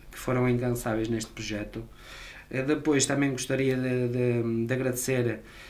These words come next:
aos elementos que constituem a nossa Assembleia de Freguesia, ao Alder Vieira, à Cristina Silva, ao Carlos Fernandes e à Ângela. Todos eles tiveram um papel fundamental,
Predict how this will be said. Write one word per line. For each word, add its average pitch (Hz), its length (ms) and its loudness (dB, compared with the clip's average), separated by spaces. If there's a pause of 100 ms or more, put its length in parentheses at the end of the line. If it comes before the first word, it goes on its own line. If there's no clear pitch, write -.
(280)
aos 127 260 2
elementos 131 420 2
que - 40 -10
constituem 123 560 0
a 123 40 4
nossa 117 340 0
Assembleia 117 380 0
de 110 60 -8
Freguesia, 131 720 0 (280)
ao 113 120 0
Alder 110 260 0
Vieira, 123 380 4
à 117 40 2
Cristina 117 400 0
Silva, 120 420 2
ao 113 60 -4
Carlos 117 280 -2
Fernandes 110 400 -2
e 110 80 0
à 107 140 0
Ângela. 120 380 -4 (580)
Todos 156 320 6
eles 147 220 6
tiveram 139 420 2
um 135 80 2
papel 131 340 2
fundamental, 123 880 2